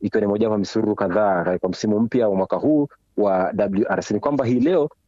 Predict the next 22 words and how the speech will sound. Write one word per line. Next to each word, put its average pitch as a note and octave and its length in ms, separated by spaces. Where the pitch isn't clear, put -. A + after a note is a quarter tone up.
tumeshuhudia A2+ 920
mambo G#2 260
kadhaa F#2+ 220
yakifanyika, G2 300
kwamba A2+ 180
hapo G2+ 120
jana A#2 280
tulishuhudia G#2 420
baada G2+ 580
ya F3+ 360
bingwa F#3 320
mtetezi G2 380
wa G2 60
W G#2 140
R F2 80
C G#2+ 100
kwa F#2+ 100
ujumla, G2+ 380
unamwita G2 360
Karel G2+ 260
Vanpera, B2+ 520
kuongoza F#2+ 580